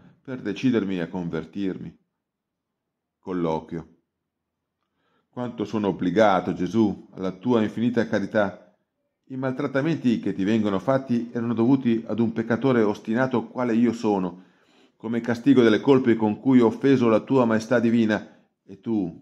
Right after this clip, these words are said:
che sei il giusto e l'innocente per eccellenza, hai accettato tutto per amore di una creatura ingrata e ribelle, che ha continuato per tanto tempo ad offenderti, anche dopo essere stata da te redenta.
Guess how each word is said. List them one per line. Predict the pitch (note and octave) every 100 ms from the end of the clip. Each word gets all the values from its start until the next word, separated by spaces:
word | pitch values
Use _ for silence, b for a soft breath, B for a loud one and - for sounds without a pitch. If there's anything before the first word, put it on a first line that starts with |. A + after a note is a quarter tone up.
| -
che | _
sei | - G2 F#2+
il | F2
giusto | D#2 A#2+ A#2 - G#2
e |
l'innocente | G2+ G#2 G2+ B2+ A#2+ A2 G#2+
per | G#2
eccellenza, | G2 - G#2 A2 G#2+ A2 G2 B B B B
hai | B2
accettato | B2 A#2+ B2+ D3 C#3
tutto | C3 C#3+ B2+
per | B2
amore | A2+ A#2 A2 G2+
di | F#2
una | G2+ F#2+
creatura | - G2+ B2 A2
ingrata | G2 F#2 G#2 A#2 A#2
e |
ribelle, | G#2 G2+ G2+ F#2 F2+ F#2 - _ _
che | -
ha |
continuato | - G2+ G2 F#2 A2 G#2+ G2+ - b b b _ _
per | - -
tanto | - A#2+ A2+ G#2+
tempo | G#2+ B2 A2+ A2
ad | G#2
offenderti, | G2 - A#2 A2 G2 E2+ F#2 F2 - _
anche | - A2+ A#2 G#2+ G2
dopo | A2+ A#2+ G#2+ F#2+ -
essere | A2+ - G#2+ F#2+
stata | A#2 A2+ A2
da | F#2
te | G2+ A2
redenta. | G2 F#2+ F#2 E2+ F#2